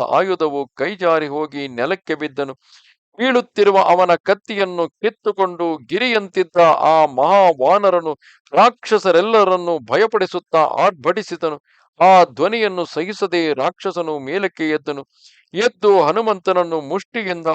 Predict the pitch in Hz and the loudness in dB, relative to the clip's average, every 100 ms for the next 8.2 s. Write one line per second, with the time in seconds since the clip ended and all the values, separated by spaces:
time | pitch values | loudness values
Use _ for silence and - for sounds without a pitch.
0 | 139 139 156 151 139 _ _ _ - 180 | -4 -6 -6 -6 -10 _ _ _ 2 4
1 | 180 165 214 - 233 - - 160 214 202 | 4 2 -6 -4 -6 -6 -4 0 4 4
2 | 175 175 165 160 147 127 165 208 196 170 | 4 0 0 2 2 0 2 2 2 -4
3 | 170 160 131 110 170 208 185 175 165 151 | -4 -6 -4 -2 0 0 2 0 0 -8
4 | - 160 190 175 170 156 139 _ _ - | -8 -10 -6 -4 -4 -6 -10 _ _ -4
5 | 151 220 - 214 190 190 - 156 208 - | 0 0 0 -4 -2 -4 -4 -6 -6 -4
6 | 196 175 170 165 156 147 - 202 240 196 | -4 -2 -4 -4 -8 -8 -12 -8 -6 -4
7 | 180 170 165 160 143 143 175 175 160 151 | -2 -2 -2 -6 -8 -12 -10 -6 -6 -4
8 | 147 | -6